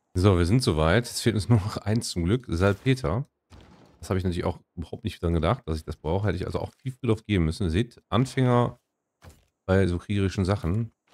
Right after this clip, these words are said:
Hab ich komplett verdrängt. Also wir können es reduzieren. Das heißt, wir brauchen jetzt noch zehn und hundertfünfundsechzig. Also es geht schon ganz gut. Wir können auch hier unsere ersten Piken Shots ausbilden. Das geht auch relativ günstig.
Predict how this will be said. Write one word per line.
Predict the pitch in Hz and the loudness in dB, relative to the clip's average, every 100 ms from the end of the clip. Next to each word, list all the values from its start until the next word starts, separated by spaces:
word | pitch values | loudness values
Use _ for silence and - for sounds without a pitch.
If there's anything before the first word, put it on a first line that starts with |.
| - _ | -20 _
Hab | |
ich | - - | -20 -8
komplett | 101 - - 107 147 _ | -8 -6 -4 -2 -2 _
verdrängt. | 78 78 85 127 | -2 0 2 0
Also | - 90 | -2 -2
wir | |
können | 90 123 | 2 2
es | 131 | 2
reduzieren. | 87 95 90 - 110 170 165 | 2 2 0 -2 0 0 0
Das | 113 | -2
heißt, | 101 | -4
wir | |
brauchen | 90 98 | -2 -2
jetzt | 92 | -2
noch | 87 | -6
zehn | - - 101 123 190 _ _ _ _ - | -6 -2 0 0 -2 _ _ _ _ 0
und | 139 131 | 0 2
hundertfünfundsechzig. | 123 113 113 110 120 92 | 0 2 4 2 2 -2
Also | 80 85 | 0 0
es | - | -4
geht | - | -8
schon | 90 | -2
ganz | 85 82 | -2 -2
gut. | - 123 147 - _ _ _ - | -2 -2 -2 -8 _ _ _ -8
Wir | - | 0
können | 107 | 2
auch | 104 | 2
hier | 107 | 2
unsere | 95 85 | 2 2
ersten | 95 - 90 85 | 0 -2 -4 -4
Piken | - 98 85 | -2 -2 -2
Shots | - 147 - | -6 -8 -4
ausbilden. | 139 127 - 123 120 120 | -4 -4 0 2 2 2
Das | 95 - | 0 -4
geht | 82 | -2
auch | 110 - | -2 -2
relativ | 76 110 131 127 - | 0 2 0 -6 -4
günstig. | 110 110 - 113 - | -2 -2 -2 -2 -4